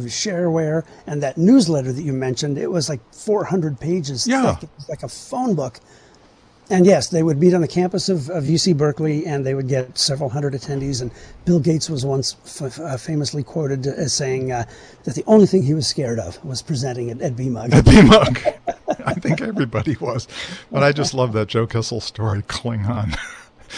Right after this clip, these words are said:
Speaker 1: Yeah.
Speaker 2: It's almost like he knew. Some-, somebody knew. <laughs> Somebody knew there was gonna be
Speaker 1: But yeah,
Speaker 2: something
Speaker 1: I mean,
Speaker 2: like
Speaker 1: your
Speaker 2: that.
Speaker 1: point is, is right on the mark. We were in the early days talking about things like get-,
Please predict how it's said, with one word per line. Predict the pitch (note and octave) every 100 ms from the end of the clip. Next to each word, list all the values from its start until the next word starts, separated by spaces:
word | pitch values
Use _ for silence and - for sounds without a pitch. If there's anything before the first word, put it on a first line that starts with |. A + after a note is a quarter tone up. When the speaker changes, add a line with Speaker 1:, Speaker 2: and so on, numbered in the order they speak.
| -
Speaker 1:
Yeah. | G#2+ D3+
Speaker 2:
It's | -
almost | F3+ F#3 -
like | D3 C#3
he | D#3+ B2
knew. | A#2 A#2 A2 G#2+
Some-, | G#2 F3 C#3+
somebody | C#3+ F3 D3 A#2+
knew. | G#2 G#2 G2+
<laughs> | F#2
Somebody | - F3+ - -
knew | - G3
there |
was | A3+ -
gonna | - -
be | - G2 - - - - - - _ G3+
Speaker 1:
But | A3
yeah, | G#3+
Speaker 2:
something | F3+
Speaker 1:
I | F#3
mean, |
Speaker 2:
like | F3+
Speaker 1:
your | E3
Speaker 2:
that. | -
Speaker 1:
point | G3
is, | F3 C#3+ -
is | A3 D3 B2
right | C3 C#3+ D3+
on | D#3+
the |
mark. | D3+ F3+ D3+
We | D3 C#3+
were | C3 D3 D3+ D3+ - - - - - - _ _ -
in | E3
the | F#3+
early | G#3+ G#3+
days | G#3+ A3+ -
talking | F3+ D3+ D#3+
about | D#3 D#3 D3+
things | F3 D#3+ B2+
like | D#3 D3+ A2+ G2+ F2 A2 C3
get-, | D3